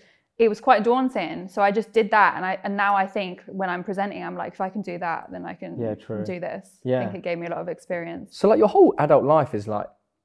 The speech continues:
Speaker 2: immersing yourself in a very, like, male-dominated,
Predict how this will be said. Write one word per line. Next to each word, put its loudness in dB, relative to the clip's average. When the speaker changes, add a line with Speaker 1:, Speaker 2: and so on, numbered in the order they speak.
Speaker 2:
immersing 0
yourself -2
in -4
a 0
very, 2
like, -2
male-dominated, -4